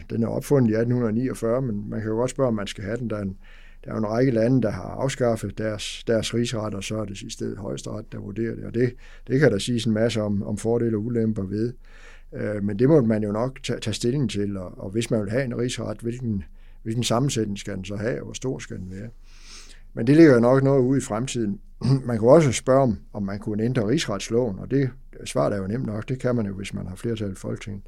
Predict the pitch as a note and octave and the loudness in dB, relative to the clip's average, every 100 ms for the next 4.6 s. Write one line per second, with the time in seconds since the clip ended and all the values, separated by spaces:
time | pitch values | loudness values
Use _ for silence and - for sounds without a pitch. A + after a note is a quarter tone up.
0 | - - - - - - G#2 C#3 A#2 G2+ | -18 -18 -18 -18 -16 -2 4 6 6 4
1 | F#2+ - - C#3 D3 - G#2 A2+ G#2 G#2 | -2 -8 -2 2 2 0 -2 -2 -2 -4
2 | G2+ B2+ A#2+ A2+ A2 - A#2 G#2 - D3+ | -2 0 2 2 -2 -4 -4 -4 0 0
3 | A2+ G#2 A2+ G#2+ G2+ G2+ - A2+ G#2 G2+ | 0 -4 -8 -10 -12 -12 -12 -10 -10 -6
4 | A2 G2+ B2 C3 A2+ - | -6 0 2 2 0 -8